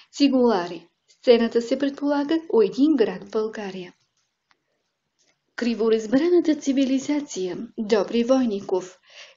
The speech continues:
Действие първо. Сцената представлява къщата на Хаджи Коста. Стая, постлана с килим, надясно мендерлик с наредени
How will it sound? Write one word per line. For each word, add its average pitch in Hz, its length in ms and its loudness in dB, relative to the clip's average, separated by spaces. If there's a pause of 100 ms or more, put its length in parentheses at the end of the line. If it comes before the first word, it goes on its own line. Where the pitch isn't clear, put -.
Действие 320 680 4
първо. 170 340 -2 (960)
Сцената 392 380 2
представлява 233 680 0
къщата 226 440 -2
на 214 100 -6
Хаджи 277 340 -6
Коста. 185 460 -10 (560)
Стая, 262 560 2 (140)
постлана 226 500 -4
с - 120 -14
килим, 202 360 -6 (500)
надясно 262 840 2
мендерлик 247 640 0
с - 100 -10
наредени 240 600 0